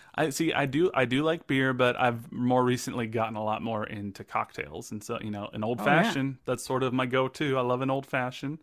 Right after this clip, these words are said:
Speaker 1: Uh, so, you know, just, uh, and I don't go for the cheap stuff. Like, I don't go for the super expensive stuff, but, like, I'm not gonna, you know, have, like, Wild Turkey or Jack Daniels. Like, I, I need to have,
Speaker 2: Oh,
Speaker 1: like,
Speaker 2: sure.
Speaker 1: you know, give me a little, uh, J. Rieger.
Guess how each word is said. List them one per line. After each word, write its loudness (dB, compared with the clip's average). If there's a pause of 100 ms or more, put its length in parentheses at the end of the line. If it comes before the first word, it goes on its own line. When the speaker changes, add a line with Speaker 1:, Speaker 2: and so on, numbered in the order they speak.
(720)
Speaker 1:
Uh, -6
so, -6
you -8
know, -8
just, -12
uh, -4 (240)
and -2
I 6
don't 4
go 2
for -4
the -2
cheap -2
stuff. -2
Like, 2
I 6
don't 4
go 2
for -2
the -2
super -4
expensive -4
stuff, -2
but, -8
like, 0
I'm 2
not 4
gonna, -2 (600)
you -4
know, -4
have, -6
like, -8
Wild -2
Turkey -8 (120)
or -4
Jack -4
Daniels. -12
Like, 0
I, 4
I 2
need 4
to 4
have, 4
Speaker 2:
Oh, 2
Speaker 1:
like, 2
Speaker 2:
sure. -4
Speaker 1:
you -6
know, -2
give -2
me 2
a 0
little, 2
uh, 4
J. 0
Rieger. 0